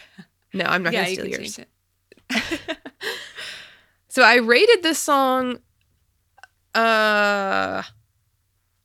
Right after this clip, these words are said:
Speaker 2: <sighs> four out of five. I mean, four out of five. <laughs> No.
Speaker 1: Wow. It's really high.
Speaker 2: That's too high. That's too high.
Speaker 1: <laughs>
Speaker 2: Four point five.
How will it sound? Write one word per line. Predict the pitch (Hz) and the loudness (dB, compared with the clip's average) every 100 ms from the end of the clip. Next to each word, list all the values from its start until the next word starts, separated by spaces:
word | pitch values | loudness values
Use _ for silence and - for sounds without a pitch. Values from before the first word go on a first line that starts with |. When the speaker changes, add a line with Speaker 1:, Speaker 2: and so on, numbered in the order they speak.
| _ _ _ _ _ | _ _ _ _ _
Speaker 2:
<sighs> | - - - | -8 -8 -8
four | - 247 254 | -6 0 2
out | 269 | 2
of | 277 | 0
five. | - 269 285 269 - - | 0 2 2 -2 -8 -2
I | |
mean, | 254 247 220 196 - _ _ _ | 2 2 0 -4 -12 _ _ _
four | - 190 | -10 -6
out | 151 | -6
of | - 254 | -6 -6
five. | - - - - | -6 -6 -8 -6
<laughs> | 381 466 494 392 - | -4 -4 -4 -4 0
No. | 190 208 | 4 6
Speaker 1:
Wow. | 247 294 226 196 190 - | 6 6 6 4 -2 -14
It's | - 285 | -10 0
really | 320 240 | 4 6
high. | 302 285 196 | 6 6 4
Speaker 2:
That's | 240 247 | 2 6
too | 403 | 8
high. | 359 302 233 | 10 12 12
That's | 233 269 | 10 8
too | 330 | 8
high. | 262 - | 6 6
Speaker 1:
<laughs> | - - 294 285 | 0 -4 -2 2
Speaker 2:
Four | 311 302 | 6 6
point | 320 262 - | 6 4 4
five. | 202 170 175 196 214 | 4 4 4 0 -4